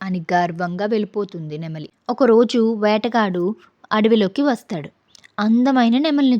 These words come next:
చూస్తాడు. చూసి మనసులో తనకి ఆ కళ్ళని కావాలి అనిపిస్తుంది. "ఆ కళ్ళు ఎంత అందంగా ఉన్నాయి, నెమలి అంత అందంగా ఉంది, వీటిని అమ్ముకుంటే నేను డబ్బు చేసుకోవచ్చు" అని మనసులో అనుకుంటాడు.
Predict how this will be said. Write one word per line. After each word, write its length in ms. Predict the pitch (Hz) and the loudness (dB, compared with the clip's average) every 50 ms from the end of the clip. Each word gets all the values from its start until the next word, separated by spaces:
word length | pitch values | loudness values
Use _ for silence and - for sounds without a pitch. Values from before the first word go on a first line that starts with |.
| - | 0
చూస్తాడు. 360 | 202 180 - - 202 165 147 170 _ _ _ _ _ _ _ - - 214 | -2 -4 -4 -8 -10 -10 -10 -12 _ _ _ _ _ _ _ -8 -4 -2
చూసి 440 | 208 208 202 - 311 339 480 494 - _ - | -2 -2 -2 0 0 0 0 -2 -6 _ -6
మనసులో 720 | 208 202 202 202 196 190 - 220 214 190 175 170 175 185 - _ _ _ _ _ - 226 214 | -4 -2 -2 -2 -2 -4 -2 -2 -2 -2 -2 -2 -4 -6 -8 _ _ _ _ _ -6 -4 -2
తనకి 340 | 202 185 190 - 180 190 - - | -2 -4 -4 -6 -8 -8 -4 -2
ఆ 120 | 220 220 | -2 -2
కళ్ళని 420 | 220 - - 208 202 214 233 254 262 | -2 -2 0 0 2 2 2 0 -2
కావాలి 480 | - 233 202 185 175 165 165 165 196 | 0 -2 -2 -2 -2 -4 -4 -2 -2
అనిపిస్తుంది. 640 | 233 277 262 233 - 202 196 - - 175 156 151 160 - _ _ _ - _ _ _ - | 0 0 -2 -2 -2 -4 -6 -6 -12 -12 -12 -12 -14 -18 _ _ _ -20 _ _ _ -10
"ఆ 100 | - 180 | -6 -6
కళ్ళు 380 | 185 185 - 202 185 156 165 180 | -6 -6 -6 -8 -6 -6 -6 -6
ఎంత 460 | 190 196 175 160 160 170 180 - - | -4 -4 -4 -4 -4 -6 -8 -4 -4
అందంగా 580 | 240 240 226 214 214 220 220 220 220 220 226 220 | -2 0 0 0 0 0 0 0 0 0 0 0
ఉన్నాయి, 540 | 226 226 214 220 220 226 233 277 381 453 - _ _ _ _ - | 0 0 0 0 0 -2 -2 -2 -4 -6 -8 _ _ _ _ -12
నెమలి 440 | 165 165 165 160 165 180 196 202 208 | -10 -8 -6 -4 -2 0 2 2 2
అంత 300 | 196 175 170 170 - - | 2 0 -4 -6 -6 -4
అందంగా 560 | 180 180 185 180 180 190 196 202 208 220 226 | -4 -2 -2 -4 -2 -2 -4 -2 0 0 0
ఉంది, 460 | 226 233 233 233 233 285 339 453 554 - _ _ _ _ _ _ _ - 196 | 2 2 0 0 0 0 0 -2 -2 -6 _ _ _ _ _ _ _ -10 -4
వీటిని 380 | 180 180 175 165 170 170 165 | -2 0 0 0 -4 -8 -8
అమ్ముకుంటే 720 | 156 151 156 165 165 - 196 180 175 170 220 262 330 403 - _ - | -8 -8 -10 -12 -10 -8 -6 -6 -6 -6 -6 -6 -6 -8 -12 _ -10
నేను 220 | 202 190 180 170 160 | -8 -6 -6 -6 -6
డబ్బు 340 | 170 160 156 160 214 - 240 | -6 -8 -8 -10 -8 -4 -4
చేసుకోవచ్చు" 680 | 214 208 - - - - 170 160 156 151 - - - - _ - | -4 -4 -4 -10 -8 -6 -6 -6 -6 -8 -12 -16 -16 -18 _ -8
అని 140 | 190 208 262 | -6 -4 -4
మనసులో 440 | 285 285 240 202 190 196 214 226 285 | -2 -2 -2 -4 -4 -6 -6 -6 -6
అనుకుంటాడు. 600 | 320 311 302 - 320 285 247 214 196 175 156 156 | -6 -6 -6 -4 -2 -2 0 0 -2 -4 -4 -6